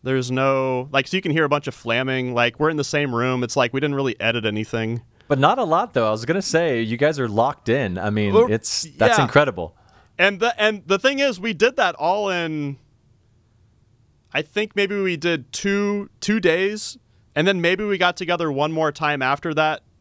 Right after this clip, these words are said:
Speaker 1: like a, like a few weeks later. Um, so all of this we recorded in, like, pretty quickly.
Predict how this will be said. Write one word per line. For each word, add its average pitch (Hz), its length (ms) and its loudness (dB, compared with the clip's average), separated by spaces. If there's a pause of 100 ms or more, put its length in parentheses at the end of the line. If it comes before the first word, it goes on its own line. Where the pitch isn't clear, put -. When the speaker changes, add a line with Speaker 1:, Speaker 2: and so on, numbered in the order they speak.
(160)
Speaker 1:
like 131 120 -4
a, 127 100 -2 (140)
like 127 180 -4
a 123 40 -2
few 139 200 -2
weeks 135 220 -2
later. 135 380 0 (720)
Um, 120 500 0 (360)
so 156 240 2
all 185 260 2
of 208 60 -6
this 196 200 -2
we 175 120 0
recorded 170 440 -2
in, 143 260 -6 (220)
like, 117 200 -6
pretty 196 160 2
quickly. 110 500 -4